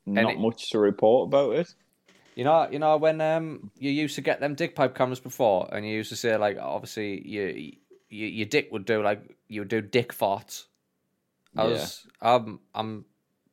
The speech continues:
Speaker 2: literally, I'm devastated that I'm cla-, it's amazing, amazing that you don't have cancer. I love that. I absolutely love that. I'm gonna, in fact, I'm gonna drink, uh,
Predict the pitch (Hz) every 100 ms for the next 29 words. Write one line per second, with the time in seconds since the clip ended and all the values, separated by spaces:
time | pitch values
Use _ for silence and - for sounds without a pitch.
0 | _ 113 127 135 135 110 104 101 92 _
1 | - 107 113 - 117 107 98 - _ _
2 | - - - 147 - - 214 175 - 139
3 | 156 143 160 131 104 101 110 113 127 135
4 | 127 110 98 101 110 107 107 104 104 101
5 | 101 104 104 101 101 - 101 104 - 92
6 | 104 104 101 117 - 113 117 120 151 123
7 | 110 107 95 117 110